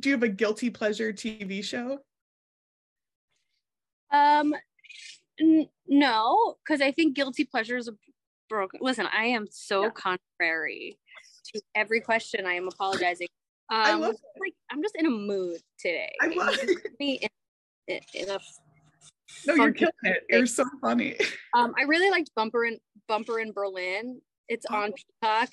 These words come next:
Speaker 2: It's like a spin-off from Pitch Perfect.
Speaker 1: Yeah.
Speaker 2: It's so silly and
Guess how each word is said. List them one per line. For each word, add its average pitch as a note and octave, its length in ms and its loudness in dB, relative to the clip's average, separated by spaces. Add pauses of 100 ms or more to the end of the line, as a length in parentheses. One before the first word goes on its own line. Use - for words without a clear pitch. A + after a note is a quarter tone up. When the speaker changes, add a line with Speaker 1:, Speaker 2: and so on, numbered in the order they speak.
Speaker 2:
It's A3 220 -2
like B3 120 -2
a A3 60 -2
spin-off G3 640 -4 (260)
from F#3+ 340 -2 (100)
Pitch G3+ 220 -6
Perfect. - 640 -6 (160)
Speaker 1:
Yeah. G#3 220 -2 (800)
Speaker 2:
It's - 680 -4
so B3 420 4
silly A3+ 760 2 (320)
and G3 580 -2